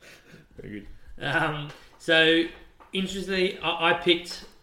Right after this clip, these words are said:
Speaker 2: a Brumbies rolling more to get lots of tries in this game. Um, they didn't get any tries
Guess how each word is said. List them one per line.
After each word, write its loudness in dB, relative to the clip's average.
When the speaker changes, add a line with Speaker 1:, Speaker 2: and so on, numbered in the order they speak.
Speaker 2:
a -2
Brumbies -4
rolling -6
more -6
to -6
get -8
lots -12
of -12
tries -6
in -8
this -8
game. -10
Um, 0
they -4
didn't -6
get 2
any -4
tries -6